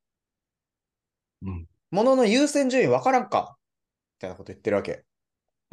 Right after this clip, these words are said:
Speaker 2: <laughs> はい、はい、はい。
Speaker 1: 待ってる、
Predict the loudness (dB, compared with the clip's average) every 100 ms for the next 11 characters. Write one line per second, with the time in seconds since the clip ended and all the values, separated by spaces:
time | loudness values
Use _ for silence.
0 | -20 _ _ _ _ _ -4 -4 -6 -20
1 | _ _ _ _ _ -20 -10 -10 _ _
2 | _ _ _ -20 _ -4 -2 2 0 0
3 | 0 2